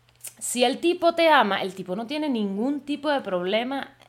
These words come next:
en ser proveedor, en entender que si él es el que tiene mayor peso económico o la mayor entrada económica, pues es el que va a poner más dentro de la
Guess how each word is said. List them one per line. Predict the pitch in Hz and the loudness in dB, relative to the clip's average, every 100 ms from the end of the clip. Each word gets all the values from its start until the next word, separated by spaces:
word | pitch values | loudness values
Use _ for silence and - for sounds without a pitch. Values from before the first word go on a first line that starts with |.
| _ - | _ -6
en | 226 233 220 - _ | -2 -2 -4 -10 _
ser | - - 254 254 254 | -10 4 4 4 0
proveedor, | 254 247 220 190 214 247 233 - - - - _ | 2 6 6 6 6 4 4 -4 -20 -20 -20 _
en | 226 226 233 | 0 0 0
entender | 262 226 220 214 220 247 277 | 0 2 0 2 4 4 2
que | 269 | -4
si | - 214 | -4 0
él | 214 254 247 - _ | 2 0 -4 -10 _
es | 214 208 | -8 -6
el | 247 226 | -8 -8
que | 240 | -8
tiene | 196 220 240 | -6 -6 -4
mayor | 233 214 220 214 | -4 -2 -2 -4
peso | 220 214 247 226 | -6 -6 -10 -8
económico | 226 220 208 226 214 208 | -6 -4 -4 -4 -2 0
o | 196 | 2
la | 185 | 2
mayor | 180 180 190 | 0 -2 -4
entrada | 226 220 220 220 226 | -6 -4 0 0 0
económica, | 214 202 202 226 220 208 214 214 - - _ | -4 -8 -8 -6 -6 -4 -4 -6 -14 -20 _
pues | 214 202 | -4 -2
es | 220 | -2
el | 240 | -2
que | 233 | 4
va | 220 | 4
a | 240 | 4
poner | 240 240 226 | 2 -2 -4
más | 226 220 220 - - | 0 -2 -2 -12 -10
dentro | 202 220 208 202 | -8 -6 -2 0
de | 214 | 4
la | 208 180 | 4 2